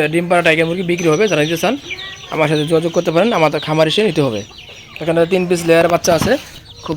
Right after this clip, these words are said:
চমৎকার। এর সাথে কেউ নিতে চান, নিতে পারবেন। বয়স পনেরো দিন, লেয়ার বাচ্চা। এখানে হচ্ছে লেয়ার বাচ্চা, এগুলো বয়স এক মাস।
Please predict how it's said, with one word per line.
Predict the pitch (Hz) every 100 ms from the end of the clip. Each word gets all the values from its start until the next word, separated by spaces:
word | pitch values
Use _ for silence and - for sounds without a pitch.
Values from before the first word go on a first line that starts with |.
| -
চমৎকার। | 175 170 - 170 240 - - - - - -
এর | 156
সাথে | 165 170 170 160
কেউ | 165
নিতে | 160 185 175
চান, | 185
নিতে | 180 160
পারবেন। | 123 117 104 - - - - 226 - - 214 - - - - - - - - - - - - 139
বয়স | 147 143 -
পনেরো | 165 165 151
দিন, | 165 269 - - - - - - - - - - -
লেয়ার | 139 139
বাচ্চা। | 143 202 190
এখানে | 156
হচ্ছে | 143 160 147
লেয়ার | 147 147
বাচ্চা, | 151 - 233 - - - - - - - - - -
এগুলো | 143 147 151
বয়স | 143 - 165
এক | 160 160
মাস। | 190